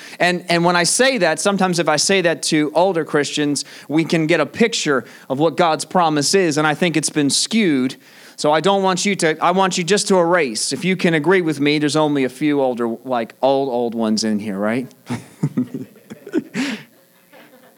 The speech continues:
Everybody's young. Look at this young crowd.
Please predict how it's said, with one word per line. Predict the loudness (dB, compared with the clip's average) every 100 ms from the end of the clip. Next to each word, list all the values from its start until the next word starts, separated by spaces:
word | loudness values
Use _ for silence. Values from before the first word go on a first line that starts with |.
| _ _ _ _ _ _ _
Everybody's | 0 2 2 2 2 0
young. | 0 2 0 0
Look | 0
at | 2
this | 0 0
young | 0 0
crowd. | 2 2 2 -2 -8